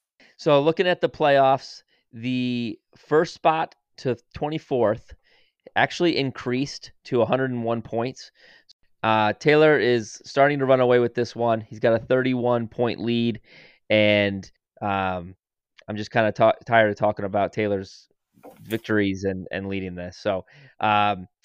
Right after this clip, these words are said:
last four in would be Justin Norton, number three, Adam Studer, Carl Edwards, and Bush, Bush, Busher. The first four out, if the playoffs started today,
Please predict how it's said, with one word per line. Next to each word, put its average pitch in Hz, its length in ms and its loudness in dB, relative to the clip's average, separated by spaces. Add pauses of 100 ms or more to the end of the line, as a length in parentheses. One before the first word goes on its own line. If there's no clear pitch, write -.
(240)
last 135 320 0
four 143 220 0
in 156 320 -2 (480)
would 110 160 -6
be 113 120 -6
Justin 131 440 -2
Norton, 127 300 -2
number 127 260 -2
three, 143 560 -6 (420)
Adam 139 300 0
Studer, 139 600 0 (640)
Carl 139 420 4
Edwards, 117 680 0 (260)
and 107 260 -2
Bush, 123 460 0
Bush, 113 500 0
Busher. 98 640 -4 (380)
The 107 100 -6
first 143 460 0
four 131 440 2
out, 123 440 0 (400)
if - 160 -8
the 127 80 -6
playoffs 127 520 2 (320)
started 120 420 -2
today, 139 600 2